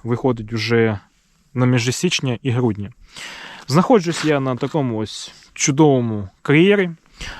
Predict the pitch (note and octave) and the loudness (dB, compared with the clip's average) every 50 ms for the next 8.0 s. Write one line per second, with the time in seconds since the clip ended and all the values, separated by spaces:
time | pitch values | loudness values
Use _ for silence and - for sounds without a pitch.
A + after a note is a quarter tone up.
0 | - - - C#3+ E3+ G3+ F#3+ D#3+ - D#3 C#3 C#3+ D3+ C#3+ B2 C3 B2+ B2 A2+ A#2 | -18 -8 -2 2 4 4 4 2 2 0 0 2 2 0 0 0 -2 -2 -2 -2
1 | A#2+ B2+ B2 A#2+ A#2 - - - B2+ A2+ - A#2 G#2+ - - A2+ G#2 A2+ A2+ - | 0 0 2 0 0 0 0 0 0 0 0 -2 -6 -6 -6 -8 -4 -4 -4 -4
2 | - - - A#2 A2+ A2 G#2 - - C3 C3 E3 G3 G#3+ F3 F3 E3+ D#3 C#3+ _ | -4 -6 -2 0 0 0 0 -2 -2 0 2 4 4 4 4 2 -2 -4 -6 _
3 | _ _ - A2+ A2 B2 B2 A2+ A2+ G2+ G#2+ G#2 - - - D#3+ D#3+ - - - | _ _ -10 -4 -2 0 2 2 2 0 -2 -4 -6 -2 0 0 0 2 2 2
4 | F#3+ F#3+ G3+ G3+ - - - - - - - - - - - - - - - - | 2 2 2 -2 -4 -12 -20 -20 -20 -20 -20 -20 -20 -20 -20 -20 -20 -4 2 4
5 | C#3+ C3 B2 A2+ G#2+ G2 - - - - - - - - - - - - - - | 6 6 6 4 2 0 -4 -10 -20 -20 -20 -20 -20 -20 -20 -20 -20 -18 -16 -12
6 | - - B2+ B2 C3 F3 A3+ - - - G#3 - - - - - - - B2+ C3 | -8 -4 -2 0 4 4 4 4 4 0 -4 -4 -6 -14 -14 -12 -10 -4 -2 0
7 | C#3+ D3+ - - - - D3+ D3 - - C#3+ - - B2 A2 A2 A2+ G2+ G2 | 0 0 0 -2 -2 -2 -2 0 0 -2 -4 -2 -2 -2 -2 -2 -2 -2 -4